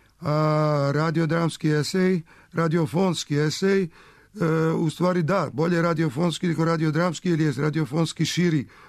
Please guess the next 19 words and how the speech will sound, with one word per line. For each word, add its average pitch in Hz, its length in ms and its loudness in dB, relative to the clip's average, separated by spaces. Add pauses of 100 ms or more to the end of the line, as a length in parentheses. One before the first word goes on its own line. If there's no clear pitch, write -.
pojam 156 380 0
od 139 140 0
radiodramskog. 139 800 -2 (360)
Radiodrama 190 680 0
je 185 80 0
uopšte 185 320 0
jedan 190 220 0
zastareli 165 600 -2
pojam 185 440 0 (300)
koji 185 260 2
je 170 220 0 (580)
zbog 127 440 -4
toga 185 420 0
korišćen, 190 760 0 (120)
jer 156 120 -2
se 175 160 -2
nije 190 180 2
drugi, 175 360 0
e, - 540 -6